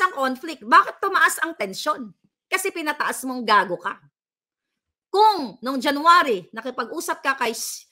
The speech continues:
President Xi at ayusin ang problema at maging friends na lang at kausapin ang mga bagay-bagay sa bu-, sa, dyan sa, ah, pinag-aagawan, okay?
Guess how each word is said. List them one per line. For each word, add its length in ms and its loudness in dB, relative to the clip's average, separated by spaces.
President 480 0
Xi 400 -6
at 160 -2
ayusin 640 0
ang 160 2
problema 560 2
at 80 -4
maging 400 -6
friends 400 -2
na 160 -2
lang 320 0
at 160 -2
kausapin 560 0
ang 80 -6
mga 160 -6
bagay-bagay 720 0
sa 160 -6
bu-, 160 -4
sa, 240 -4
dyan 160 -4
sa, 240 -4
ah, 960 2
pinag-aagawan, 1040 0
okay? 320 -10